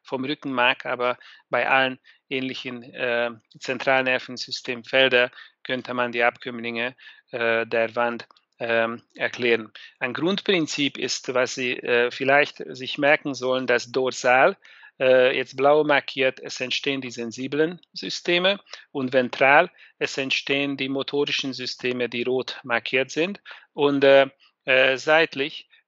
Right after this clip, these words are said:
äh, seitlich, es entstehen dann, ähm, die, äh, vegetativen Anlagen, jetzt mit Gelb, und außen hellblau aus der vorhin erwähnten Marginalzone,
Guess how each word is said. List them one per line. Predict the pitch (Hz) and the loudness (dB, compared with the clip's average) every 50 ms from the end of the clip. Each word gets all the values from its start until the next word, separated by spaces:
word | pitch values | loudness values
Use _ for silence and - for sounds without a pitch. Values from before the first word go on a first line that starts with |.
| - | -8
äh, | - 135 127 127 131 131 131 131 131 127 - - | -4 -2 0 2 4 4 4 4 4 2 0 -2
seitlich, | - 131 143 143 147 151 - - 131 139 147 - - | -6 -2 2 2 2 2 2 -2 -6 -8 -8 -8 -12
es | - 135 - - - | -12 -12 -12 -10 -12
entstehen | 131 143 - - - - 135 131 131 127 | -10 -8 -8 -10 -6 -6 -6 -6 -4 -2
dann, | 120 120 123 123 127 127 _ - - - - _ _ - | 0 0 0 0 -2 -8 _ -20 -20 -20 -20 _ _ -2
ähm, | 127 123 127 123 123 123 120 123 127 135 - _ _ - | 0 0 2 2 2 0 0 -2 -6 -12 -16 _ _ -20
die, | 160 131 120 123 123 123 123 123 120 123 - | -20 -16 -12 -8 -6 -6 -6 -6 -8 -10 -8
äh, | - 139 123 | -4 -4 -2
vegetativen | 117 131 139 - 143 - - 151 - - 170 160 156 156 | 0 0 0 0 0 0 0 -2 -2 -2 -12 -10 -8 -6
Anlagen, | - 151 143 143 143 147 147 156 156 156 170 165 | -4 -4 -4 -2 2 2 2 2 0 -2 -10 -10
jetzt | 147 135 143 - - - | -8 -8 -8 -10 -12 -16
mit | 127 117 - - | -16 -14 -8 -2
Gelb, | 117 123 147 190 202 - _ _ _ - _ _ _ _ | 0 2 2 2 0 -4 _ _ _ -20 _ _ _ _
und | 165 139 123 - | -12 -10 -6 0
außen | - 160 170 180 - - - 156 156 160 - _ _ - | 2 2 2 2 0 -6 -10 -10 -10 -10 -12 _ _ -12
hellblau | - - 143 147 151 143 135 135 131 139 147 156 | -4 2 4 4 4 2 2 4 4 4 4 2
aus | - - 143 135 - - | 0 -4 -6 -6 -6 -4
der | 139 131 131 131 | -2 -2 -2 -2
vorhin | - - 143 143 147 - 143 139 | -4 -6 -6 -4 -4 -6 -6 -4
erwähnten | 131 123 123 135 135 135 131 - 135 | -2 -2 -2 -2 -4 -6 -8 -10 -8
Marginalzone, | 127 123 123 120 - 127 123 123 127 131 135 - - - 127 117 117 117 120 131 | -4 -4 -4 -4 -6 -6 -2 0 0 0 0 -2 -6 -12 -10 -8 -6 -6 -6 -6